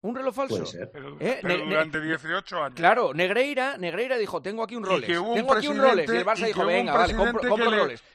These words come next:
Speaker 1: Pero era
Speaker 3: y hubo
Speaker 1: falso el reloj.
Speaker 3: Sí, pero el,
Speaker 2: Oye,
Speaker 3: cuidado, y hubo un
Speaker 2: o
Speaker 3: vicepresidente que le cuadriplicó el sueldo, ¿eh?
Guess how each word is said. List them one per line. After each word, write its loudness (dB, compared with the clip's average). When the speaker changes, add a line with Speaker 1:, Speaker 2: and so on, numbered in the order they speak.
Speaker 1:
Pero 0
era 6
Speaker 3:
y -2
hubo 4
Speaker 1:
falso 0
el -10
reloj. -10
Speaker 3:
Sí, -6
pero 4
el, 2
Speaker 2:
Oye, -6
Speaker 3:
cuidado, 4
y -4
hubo -6
un -4
Speaker 2:
o 0
Speaker 3:
vicepresidente -2
que 0
le -2
cuadriplicó -4
el -4
sueldo, -10
¿eh? -8